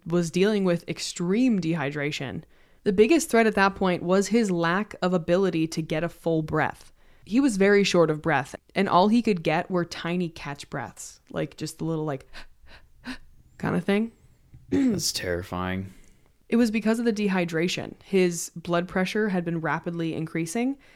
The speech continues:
Speaker 1: and his pulse was racing, causing severe heart palpitations.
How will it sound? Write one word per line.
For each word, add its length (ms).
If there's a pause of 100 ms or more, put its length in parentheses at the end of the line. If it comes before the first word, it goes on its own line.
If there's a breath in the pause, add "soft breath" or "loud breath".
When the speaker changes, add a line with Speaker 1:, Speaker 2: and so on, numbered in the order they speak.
Speaker 1:
and 120
his 140
pulse 500
was 160
racing, 600
causing 380
severe 480
heart 280
palpitations. 800